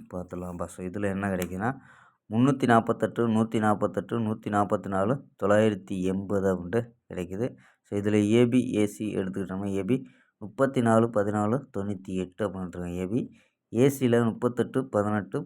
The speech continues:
பதினாலு தொண்ணூறு அப்படின்னு எடுத்துருக்கோம்பா. ஓகேம்பா, ஸ்க்ரீன்ஷாட்டு எடுத்துக்கோங்கம்பா.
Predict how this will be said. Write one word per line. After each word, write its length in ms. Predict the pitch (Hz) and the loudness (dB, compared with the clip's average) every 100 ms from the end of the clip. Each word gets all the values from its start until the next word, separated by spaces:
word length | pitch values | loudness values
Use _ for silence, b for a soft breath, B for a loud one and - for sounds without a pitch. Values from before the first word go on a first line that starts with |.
| - | -2
பதினாலு 460 | 98 101 98 101 131 135 98 | -2 -2 -6 -6 -8 -10 -10
தொண்ணூறு 380 | 98 98 101 95 | -8 -6 -6 -6
அப்படின்னு 200 | 92 92 | -6 -8
எடுத்துருக்கோம்பா. 440 | 90 87 87 87 - - _ _ _ _ _ _ | -8 -10 -10 -12 -16 -20 _ _ _ _ _ _
ஓகேம்பா, 360 | 101 95 101 95 95 | -6 -4 0 0 0
ஸ்க்ரீன்ஷாட்டு 640 | - 107 107 - 98 117 127 - _ _ _ | -4 -2 0 0 0 0 -2 -8 _ _ _
எடுத்துக்கோங்கம்பா. 720 | 95 95 95 90 90 90 87 | -10 -8 -6 -6 -8 -10 -12